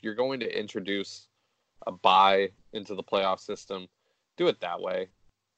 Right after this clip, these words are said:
It doesn't need to be complicated with seven teams, and <clears throat> even though that I do like the idea of picking your opponent,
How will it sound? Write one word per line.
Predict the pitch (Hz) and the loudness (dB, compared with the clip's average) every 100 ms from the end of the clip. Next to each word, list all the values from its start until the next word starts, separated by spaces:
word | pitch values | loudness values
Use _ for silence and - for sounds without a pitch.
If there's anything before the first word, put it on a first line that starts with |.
| _ | _
It | 107 | -2
doesn't | 123 135 139 | 0 0 -4
need | 117 | -10
to | 110 | -10
be | 104 104 | -8 -8
complicated | 95 - 95 87 95 - 95 92 85 | -10 -8 -6 -4 -8 -4 -6 -6 -10
with | 87 _ | -14 _
seven | - - 104 101 | -10 -2 -2 -4
teams, | 95 95 92 90 87 87 82 | -12 -12 -10 -10 -12 -14 -14
and | 82 80 82 _ - _ _ _ _ _ _ _ _ _ _ _ _ _ _ _ - - | -14 -16 -20 _ -20 _ _ _ _ _ _ _ _ _ _ _ _ _ _ _ -18 2
<clears throat> | 170 165 | 4 6
even | 165 151 | 6 6
though | 139 139 | 6 4
that | 131 | 4
I | 117 | 0
do | 113 117 117 | -4 -6 -4
like | 107 107 - | -4 -4 -6
the | 117 | -4
idea | 110 110 113 | -4 -4 -6
of | 110 - | -6 -8
picking | 120 117 | -10 -10
your | 117 110 | -10 -10
opponent, | - 113 110 110 | -8 -10 -10 -14